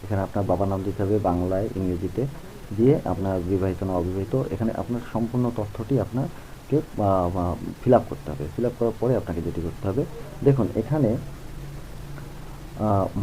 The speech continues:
mark this if the present and permanent address are the same। মানে আপনি এখানে আপনার প্রেজেন্ট এবং মানে বর্তমান ঠিকানা এবং স্থায়ী ঠিকানা যদি এক হয়, তাহলে আপনি এখানে ওয়ান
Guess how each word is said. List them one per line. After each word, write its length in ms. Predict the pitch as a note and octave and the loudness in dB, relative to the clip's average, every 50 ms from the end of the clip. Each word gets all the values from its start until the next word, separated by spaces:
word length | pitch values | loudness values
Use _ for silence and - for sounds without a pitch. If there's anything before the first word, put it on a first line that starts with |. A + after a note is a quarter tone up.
| G2 G2+ | 4 8
mark 360 | G#2+ A#2 C3 D3+ E3+ E3+ E3+ - - - - - - - - - - - - - - - - - - - - - - - - - - - - B2+ C3 | 10 10 10 10 10 8 6 0 -6 -8 -8 -8 -10 -10 -10 -10 -8 -8 -8 -8 -8 -10 -10 -10 -10 -8 -8 -8 -8 -10 -10 -10 -8 -2 -2 2 6
this 200 | C#3+ D#3 D#3 C#3+ - - - - - - - - - | 8 8 6 6 2 -4 -8 -8 -8 -8 -8 4 8
if 220 | C3+ C3+ C3+ C3+ C3+ - - - - - - - | 12 12 12 12 10 6 0 -4 -6 -6 2 8
the 120 | A2+ A2 G#2+ - - | 8 8 8 8 8
present 400 | B2+ B2+ - C#3 C#3 C#3 C#3 C#3 C#3 B2 - - G2 | 6 6 8 8 8 8 8 6 4 2 2 2 4
and 100 | G2+ G#2+ G2+ - | 4 4 6 6
permanent 420 | A2+ A2+ A2 A2 A2+ A2+ A2+ A2 - - - G2 | 6 8 8 8 8 8 8 6 6 6 6 6
address 340 | F#2+ F#2+ - G2+ G#2 G2+ G2 - | 6 4 4 4 4 4 4 4
are 120 | A2 G#2+ G#2+ - | 4 4 4 4
the 60 | - - | 4 4
same। 180 | - - - - | 4 4 4 4
মানে 140 | - C#3+ | 4 6
আপনি 320 | A2 E2 - - D#3 C#3+ C3 | 6 4 4 4 4 4 4
এখানে 300 | C3+ C#3 E3 D3 A#2 A#2+ | 6 6 6 8 8 8
আপনার 220 | A2+ G#2+ G#2+ A#2 A2 | 8 6 4 2 2
প্রেজেন্ট 360 | - G#2 G2+ A2+ C#3 C#3 C3+ | 2 2 4 4 4 4 4
এবং 180 | B2+ A#2+ A#2+ A2 | 4 2 2 2
মানে 160 | G#2 G#2 G#2 G2 | 4 4 4 4
বর্তমান 280 | G2+ G2+ - B2 C3 | 4 2 4 2 2
ঠিকানা 220 | B2 C3+ C3 C3 B2 | 2 2 2 2 2
এবং 180 | B2 B2+ A#2 | 2 0 0
স্থায়ী 220 | G#2 - - A2+ - | 0 -2 -2 -2 -2
ঠিকানা 180 | A2 A2+ A2 G2+ | 0 -2 -2 -2
যদি 140 | A2+ A2 - - | -2 -2 -2 0
এক 140 | G#2 G#2+ G#2 - | 0 0 2 2
হয়, 140 | G#2 F#2 G#2+ - - - - - - - - | 0 0 0 -2 -6 -12 -14 -14 -14 -8 -2
তাহলে 220 | - A2 G#2+ G#2 | 0 2 4 4
আপনি 220 | G#2 G2+ G#2+ A2+ A2 | 4 4 2 0 -2
এখানে 260 | G#2 A2+ B2 C3 C3 C3 - - | 0 2 2 2 2 0 -2 -2
ওয়ান 120 | - G2+ | 0 2